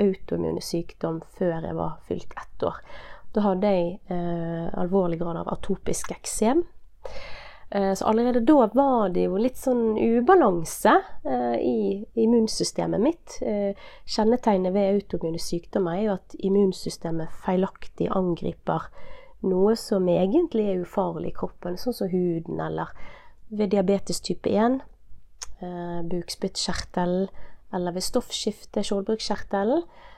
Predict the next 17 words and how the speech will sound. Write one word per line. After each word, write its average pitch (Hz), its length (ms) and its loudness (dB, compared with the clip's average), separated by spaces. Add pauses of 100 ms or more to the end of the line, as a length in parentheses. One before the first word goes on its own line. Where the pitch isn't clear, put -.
(160)
eller 233 380 0 (760)
ulcerøs 208 560 0
kolitt - 420 -4
og 175 60 -8
Crohns, 233 600 -2
tarmveggene. 196 680 2 (720)
Eh, 214 520 0 (160)
og 240 100 0
så, - 400 -2 (220)
når 208 120 0
jeg 208 100 -2
var 220 180 -2
ett - 200 -6
og 185 60 -2
et - 80 -4
halvt - 320 0
år, 330 140 4